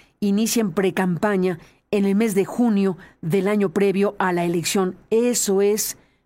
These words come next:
violar la ley. Por eso, cuando vemos esta desbandada de legisladores que sin pudor alguno renuncian o se van de las, de los cargos que tienen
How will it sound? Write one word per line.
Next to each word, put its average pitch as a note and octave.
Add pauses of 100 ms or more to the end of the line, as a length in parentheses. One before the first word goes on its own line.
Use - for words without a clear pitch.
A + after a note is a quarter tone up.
violar F#3
la F3+
ley. F3+ (680)
Por G#3+
eso, C#4
cuando C4
vemos C4+
esta A3+
desbandada A#3 (200)
de G3
legisladores G#3 (160)
que F#3+
sin F#3+
pudor G3+
alguno A#3+ (280)
renuncian A3
o F3
se F3+
van A3+
de F#3+
las, E3+ (480)
de F3+
los F3
cargos A3+
que F#3
tienen G#3